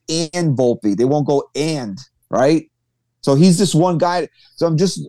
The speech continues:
I'm just, maybe it's P T S D from all this shit, but I'm just going, this is the one guy the Yankees won't go and to bring in somebody that they desperately need.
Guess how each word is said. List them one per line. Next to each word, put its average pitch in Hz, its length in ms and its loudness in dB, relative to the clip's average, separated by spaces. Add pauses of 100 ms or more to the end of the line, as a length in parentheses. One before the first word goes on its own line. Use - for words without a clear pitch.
I'm 160 140 0
just, 151 200 2
maybe 180 220 2
it's 160 100 2
P 185 240 -4
T 170 160 0
S 143 140 0
D 175 180 2
from 135 240 -2
all 123 140 2
this 123 200 -4
shit, 135 240 -2
but 139 140 2
I'm 143 140 -2
just 147 160 -6
going, 170 260 0 (260)
this 185 140 0
is 202 80 -4
the 208 80 2
one 190 240 0
guy 180 160 0
the 160 80 -2
Yankees 160 420 -8
won't 160 200 -4
go 160 260 0
and 170 240 -8
to 143 100 -6
bring 151 300 0
in 156 140 2
somebody 151 420 2
that 139 180 2
they - 120 2
desperately 147 580 -2
need. 170 460 -2